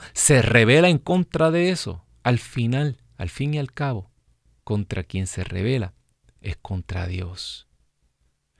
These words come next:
Le dijo aquel pueblo en el Viejo Testamento al profeta Samuel,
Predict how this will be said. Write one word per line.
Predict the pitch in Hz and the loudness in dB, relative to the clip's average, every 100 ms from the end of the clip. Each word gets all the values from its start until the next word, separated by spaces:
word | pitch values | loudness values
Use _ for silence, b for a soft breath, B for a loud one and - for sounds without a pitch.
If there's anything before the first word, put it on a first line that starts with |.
| - | 2
Le | 127 | 4
dijo | 127 143 | 6 6
aquel | 151 135 | 4 2
pueblo | - 135 135 | 2 2 2
en | 123 | 2
el | |
Viejo | 110 113 | 2 0
Testamento | 123 - 113 113 117 117 | 0 -2 0 0 0 0
al | 107 | -2
profeta | - 104 117 110 | -4 -8 -4 -4
Samuel, | 104 98 104 107 95 | -2 -2 2 0 -2